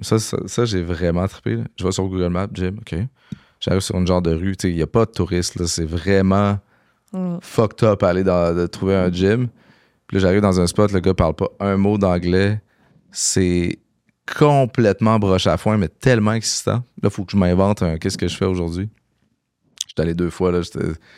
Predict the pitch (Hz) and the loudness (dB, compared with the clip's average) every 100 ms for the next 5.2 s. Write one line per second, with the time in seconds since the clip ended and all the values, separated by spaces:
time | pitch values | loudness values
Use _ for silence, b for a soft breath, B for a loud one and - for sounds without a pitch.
0 | - 107 104 123 123 110 95 98 107 95 | -2 0 0 0 2 0 0 0 2 2
1 | 104 90 - 92 90 101 98 101 92 92 | 0 -2 -4 -2 2 2 2 2 2 2
2 | 95 87 b b b b b b b _ | -2 -8 b b b b b b b _
3 | _ 90 87 87 90 92 85 92 95 107 | _ -4 0 2 2 0 0 0 0 -2
4 | - 92 - 82 - - - 90 87 98 | -6 -10 -8 -10 -8 -8 -4 -4 -4 -8
5 | 82 82 | -10 -10